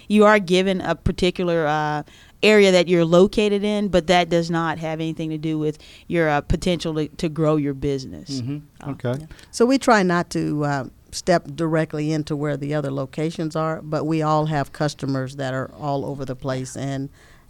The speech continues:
Speaker 3: uh, we respect each other. We don't, if we know or talking to somebody and who's already working with another Speed Pro, we won't interfere with any of that.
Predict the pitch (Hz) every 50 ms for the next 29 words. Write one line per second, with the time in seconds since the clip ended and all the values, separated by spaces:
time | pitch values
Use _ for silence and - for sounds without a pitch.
0 | - 147 143 135 135 156 151 143 151 143 - - - 156 147 - - 151 139 -
1 | 143 139 139 143 143 135 147 143 139 151 151 151 - 98 127 143 143 156 151 147
2 | - - - 135 165 170 170 165 170 165 156 151 - 170 160 160 151 165 156 151
3 | 151 - 170 156 156 151 151 151 156 160 156 151 139 147 160 160 147 143 147 147
4 | 151 151 156 151 156 151 - - - 131 156 160 156 151 160 143 147 147 147 156
5 | 151 151 151 147 151 143 - - 151 147 139 - 147 147 143 139 147 147 143 147
6 | 139 135 - 110 143 143 143 139 - - 147 143 143 139 135 131 - 139 147 147
7 | 143 139 131 135 139 143 139 135 -